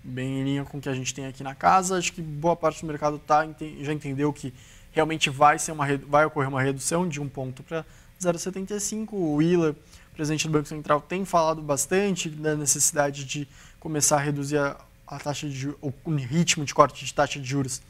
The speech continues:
pra fazer uma transição suave do meio do ciclo pro final. E pra dezembro, por enquanto, tá menos quarenta e três. Então, o mercado tá caminhando pra uma expectativa de corte de zero cinco.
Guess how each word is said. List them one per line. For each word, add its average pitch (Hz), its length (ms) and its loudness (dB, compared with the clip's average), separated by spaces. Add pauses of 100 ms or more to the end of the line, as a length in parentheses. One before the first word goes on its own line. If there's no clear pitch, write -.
(600)
pra 165 300 8
fazer 151 280 0
uma 151 100 4
transição 143 480 2
suave 143 560 6
do 131 260 -4 (300)
meio 147 240 4
do 139 80 -4
ciclo 139 320 -2
pro 139 140 -2
final. - 520 2 (920)
E 233 80 -2
pra 202 180 6
dezembro, 185 400 2
por 185 160 2
enquanto, 170 320 -2
tá 170 160 4
menos 165 560 -4
quarenta 156 400 0
e 151 40 -2
três. 185 420 2
Então, 190 480 -4
o - 440 -14
mercado 202 280 0
tá 214 180 4
caminhando 185 480 2
pra 180 160 2
uma 180 100 -2
expectativa 175 460 -4
de 165 100 -6
corte 170 360 0
de 160 60 -6
zero 175 200 4
cinco. 170 380 0